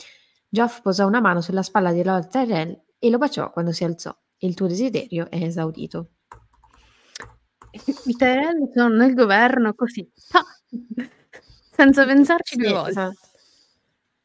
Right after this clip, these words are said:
Speaker 1: Qua come la lampada di Aladino.
Speaker 2: Esatto.
Speaker 1: Mm.
Speaker 2: Pa, pa, pa, i tre desideri, tutti avverati,
Speaker 1: Esatto.
Speaker 2: tutti nello stesso momento.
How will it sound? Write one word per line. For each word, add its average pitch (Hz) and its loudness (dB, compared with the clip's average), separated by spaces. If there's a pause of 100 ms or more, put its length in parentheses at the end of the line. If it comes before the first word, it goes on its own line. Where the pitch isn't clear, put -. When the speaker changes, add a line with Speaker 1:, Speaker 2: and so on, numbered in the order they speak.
Speaker 1:
Qua 247 2
come 226 4
la 233 8
lampada 208 4
di 196 2
Aladino. 175 -4 (180)
Speaker 2:
Esatto. 185 -4 (320)
Speaker 1:
Mm. 190 -2
Speaker 2:
Pa, 285 4 (120)
pa, 277 0
pa, 190 0
i 185 -2
tre 277 4
desideri, 220 0
tutti 302 4
avverati, 226 4
Speaker 1:
Esatto. 196 -8
Speaker 2:
tutti 247 -6
nello 233 4
stesso 254 -4
momento. 165 -12